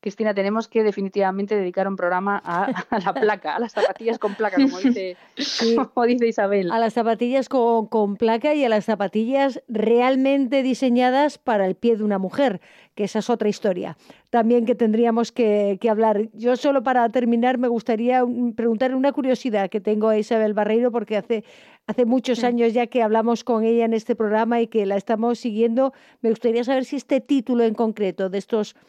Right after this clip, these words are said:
Speaker 3: diez mil metros en, en pista, este título que te has llevado de campeona de España, además que en, en la, la plata y, y el oro te lo has jugado con, con otra asturiana, con Paula Herrero,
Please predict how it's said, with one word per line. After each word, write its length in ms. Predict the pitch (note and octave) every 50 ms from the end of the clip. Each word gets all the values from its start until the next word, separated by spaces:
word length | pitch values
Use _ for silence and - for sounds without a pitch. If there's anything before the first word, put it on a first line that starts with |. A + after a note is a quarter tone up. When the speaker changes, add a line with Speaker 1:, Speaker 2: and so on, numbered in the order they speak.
| _ _ _
Speaker 3:
diez 300 | - G3 G#3+ A#3+ A3 A3+
mil 140 | B3+ B3+ A#3+
metros 360 | B3 B3 A#3 A3+ A#3+ A3+ -
en, 240 | B3+ A3+ A3+ A3 A3 -
en 160 | B3 A3+ G#3+
pista, 340 | - A3 G3 F#3 - G#3 G3+
este 180 | G3 - A#3+
título 360 | A3 A#3+ A#3+ G3 A#3+ A3 A3 A3
que 60 | A3
te 100 | - A3+
has 80 | A3 G3
llevado 220 | A3+ G#3+ G#3+ G#3+
de 80 | G#3+ G#3
campeona 320 | G#3+ F#3+ F3+ G#3 G3+ G#3
de 60 | G3+
España, 460 | G3+ - _ A3 G3+ G#3 G3+ F3+ D#3 -
además 440 | - G3 F#3+ F3+ F#3 G3 G#3 G#3 -
que 240 | - - G#3+ G#3 G3+ - - - - - - _ _
en, 300 | B3 A#3+ A#3+ A3+ G#3+ A3+ -
en 260 | - A#3 A3+ A3 A3
la, 140 | A3 A3+ - -
la 160 | C4 A#3+ G#3+
plata 480 | - A#3+ A#3+ A#3 A3+ A#3 G#3+ G#3 G#3 G#3
y, 220 | G#3 G#3 G3+ G#3 G#3 -
y 260 | - A#3 A3 G#3+ G#3+
el 140 | G#3+ A3+ A3+
oro 220 | A#3 A3+ A3+ G#3+
te 100 | F#3 G#3+
lo 80 | G#3+ G#3+
has 140 | G#3+ G#3 -
jugado 460 | - A#3+ G#3+ A3+ A3+ A3+ A3+ G#3+ -
con, 200 | - G#3+ G3+ G3
con 140 | - - G#3
otra 180 | G#3 G#3+ - G#3+
asturiana, 420 | G#3 - - A3+ G#3 G#3 G#3 G3+
con 180 | F#3+ G#3+ G3 F#3+
Paula 300 | - G#3 A3 G#3+ G#3+ G#3
Herrero, 340 | G#3 G#3 A3+ A#3 B3+ C4